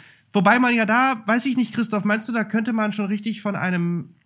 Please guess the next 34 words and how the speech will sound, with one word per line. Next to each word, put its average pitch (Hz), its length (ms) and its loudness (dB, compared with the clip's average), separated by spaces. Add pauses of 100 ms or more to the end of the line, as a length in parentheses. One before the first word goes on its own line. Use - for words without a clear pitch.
(460)
also 170 180 2
ich 170 60 2
meine, 202 180 2
wenn 196 80 0
wir 196 80 0
jetzt 190 200 -2
zum 185 100 0
Beispiel, 180 260 -2
wenn 170 120 -2
wir 165 120 0
jetzt 160 140 -2
mal 151 100 0
gleich 143 160 -2
überleiten 185 480 -2
wollen, 165 400 -4 (680)
äh, 113 180 -12
Thüringer 190 300 0
Bachwochen 170 540 -2
ist 156 120 -4
ja 156 180 -2 (100)
anders 123 400 -2
organisiert, 101 680 -10
ne? 120 100 -2
Also 147 240 -2
ich 127 60 -2
meine, 160 160 0
weil 139 260 -2
so 147 300 -6 (140)
Wagner-Festspiele 185 1400 -4
ist 156 180 -6
ja 165 100 -4
schon 170 340 -4
einfach 151 540 -4
so 143 520 -8